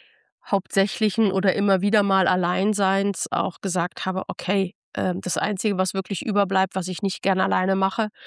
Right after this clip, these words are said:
ist essen gehen oder auch Kino“, weil das, äh, ist obsolet. Ich kann hier kochen und dann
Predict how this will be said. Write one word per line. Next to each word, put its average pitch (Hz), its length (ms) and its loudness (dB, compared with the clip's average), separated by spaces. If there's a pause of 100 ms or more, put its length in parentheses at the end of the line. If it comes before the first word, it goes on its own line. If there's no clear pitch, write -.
(340)
ist - 240 0
essen 233 260 2
gehen 247 260 4 (480)
oder 202 200 4
auch - 160 -6
Kino“, 196 480 4
weil 180 180 4
das, 180 160 2
äh, - 260 -10 (260)
ist - 180 -2
obsolet. 196 500 2
Ich - 80 -8
kann 190 200 -2
hier 190 140 4
kochen 202 380 0
und 190 120 2
dann 185 200 0